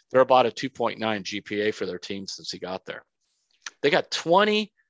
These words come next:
graduate students on their roster.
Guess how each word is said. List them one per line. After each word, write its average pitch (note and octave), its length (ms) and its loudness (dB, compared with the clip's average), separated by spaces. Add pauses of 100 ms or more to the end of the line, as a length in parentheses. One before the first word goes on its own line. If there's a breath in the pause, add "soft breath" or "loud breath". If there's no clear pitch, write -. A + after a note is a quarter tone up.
(320)
graduate C#3+ 760 0
students G2+ 720 -6 (580)
on G#2+ 180 -6
their G2 140 -6
roster. F2+ 580 -8